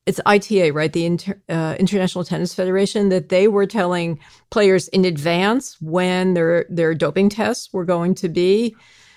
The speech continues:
I mean, where do we draw the line when it comes to,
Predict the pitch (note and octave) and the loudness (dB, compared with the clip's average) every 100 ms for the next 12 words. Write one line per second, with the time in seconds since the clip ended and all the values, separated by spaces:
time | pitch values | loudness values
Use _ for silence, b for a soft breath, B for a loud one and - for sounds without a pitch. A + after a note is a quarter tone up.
0 | b G#3+ A3 G#3 - F#3+ C4+ E4+ F#4+ E4+ | b 2 4 2 -2 0 2 2 2 2
1 | A3 - - G#3 G#3+ G#3 F#3 F#3+ G#3 E3+ | 0 -8 -6 0 2 4 2 2 2 0
2 | D#3 - F3+ F#3 - G3 E3+ D#3 D#3 D#3+ | -2 -2 -2 -2 -4 -2 0 0 -2 -4